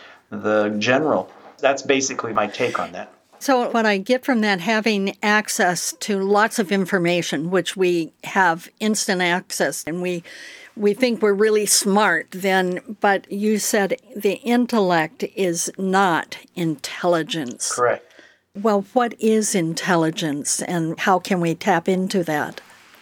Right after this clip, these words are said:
Speaker 1: Well, in, in all the traditions, basically you want to negate the false use of intellect, the false use of it, the misunderstood use of intellect. Intellect has abstracted itself,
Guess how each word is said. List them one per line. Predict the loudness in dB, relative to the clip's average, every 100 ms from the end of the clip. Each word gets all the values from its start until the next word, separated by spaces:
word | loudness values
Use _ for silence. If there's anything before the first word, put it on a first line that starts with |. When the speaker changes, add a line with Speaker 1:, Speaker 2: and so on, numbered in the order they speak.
| 0
Speaker 1:
Well, | 2 2 -2 -14 -10
in, | -2 -2
in | 0 0 4
all | 4
the | 4 0
traditions, | 0 2 2 2 0 -2 -8 -12 -14 -2
basically | 2 2 0 0 -2 -4 -6 -12
you | -8 -6
want | -2 0 0 -2
to | -8
negate | -8 -4 2 2 2 -6 -16 -20 -4
the | -4
false | -4 0 2 2 0 -6
use | -4 -4 -2 -4 -6 -8 -14 _ _
of | 0 2 2 -2 -14 -20 _
intellect, | -2 -2 0 -2 -4 -10 -20 _ _ _ _ _ _ _ -6
the | -6
false | 0 0 0 -2 -6
use | -8 -4
of | -2 -4
it, | -8
the | -6
misunderstood | 0 0 2 0 0 0 0 2 0
use | 2 2 2 0
of | -2 -2
intellect. | -2 -4 -4 -6 -8 -4
Intellect | -2 2 2 0 0
has | 0
abstracted | 0 0 0 2 2 0 -4
itself, | -4 -2 2 2 2 -2